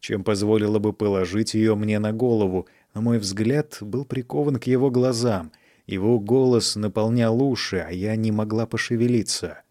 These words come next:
Кушак оказался у меня на плече, и как загипнотизированный ребенок я просунула в него руку, чтобы он спадал с плеча на бедро.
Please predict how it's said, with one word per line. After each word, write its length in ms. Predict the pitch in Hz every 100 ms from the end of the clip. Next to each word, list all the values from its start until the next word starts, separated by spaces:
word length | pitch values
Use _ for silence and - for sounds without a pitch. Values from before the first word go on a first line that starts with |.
| _ _ _
Кушак 400 | - 101 - 170
оказался 520 | 143 135 139 160 -
у 40 | 143
меня 240 | 143 151
на 120 | 143
плече, 580 | 120 123 123 - 165 123 - _ _
и 160 | 98 98
как 220 | 165 143
загипнотизированный 1000 | 127 131 120 135 135 127 156 143 120 117
ребенок 540 | 107 104 156 151 127
я 160 | 117 135
просунула 600 | - 131 - 147 139 127
в 80 | 110
него 240 | 113 123
руку, 260 | 143 156 147
чтобы 320 | - 135 131
он 120 | 143
спадал 480 | 131 - 117 127 135
с 80 | -
плеча 380 | 127 123 - 135
на 120 | 127
бедро. 520 | 127 127 117 92 -